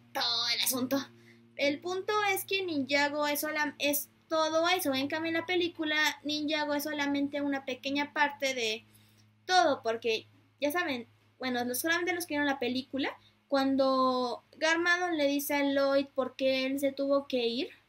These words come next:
le dice que un día llegaron a Ninjago, así que hay más tierras en la película aparte de Ninjago. Lo que cabe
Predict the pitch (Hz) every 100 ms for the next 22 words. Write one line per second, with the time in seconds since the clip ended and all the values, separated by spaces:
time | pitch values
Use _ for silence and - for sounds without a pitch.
0 | _ _ _ _ _ - 269 277 294 320
1 | 302 294 285 294 302 294 285 285 269 247
2 | 247 240 254 269 330 349 269 - 262 285
3 | 294 277 269 254 254 262 294 330 - 359
4 | 370 339 277 262 269 269 277 339 339 311
5 | - 254 262 262 - 233 - 214 - 220
6 | 214 233 262 285 359 339 214 - _ _
7 | _ _ _ _ _ _ _ _ - _
8 | _ _ _ - 370 392 403 440